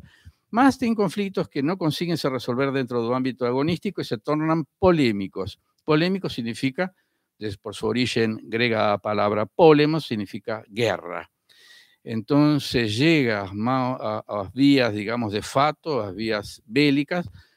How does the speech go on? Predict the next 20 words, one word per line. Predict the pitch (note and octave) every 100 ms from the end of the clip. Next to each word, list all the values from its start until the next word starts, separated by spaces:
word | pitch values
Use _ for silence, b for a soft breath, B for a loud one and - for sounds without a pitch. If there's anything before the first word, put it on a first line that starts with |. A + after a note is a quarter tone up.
| b b -
como | G3+ G3+
una | F#3
forma | E3+ F#3 F3+ D3+
de | C3+
resolver | C3 C3+ B2+ C#3
un | C#3
conflicto | A#2+ A#2 C#3 C3 A#2+
originario. | A2+ G2 G2 F2+ D#2 D#2+ - _ _ _ -
Por | D#3+ F#3+
eso | B3 - F#3+
no | D3 F3 C#4 - _
toda | - C#3+ A2+ G2+ F#2 F2+ -
misión | - A#2+ A2 C3+ B2+
de | A#2
paz | G#2 G2+ F#2+ A2 - _ _ _ _
resuelve | A2+ B2 - D#3 C#3+
el | C3+
conflicto. | - A2+ G#2 C3 G#2 F2+ E2+ _ _ _ _ _ _ _ _ _
Es | G#2
decir, | G2 A2+ G#2 A2+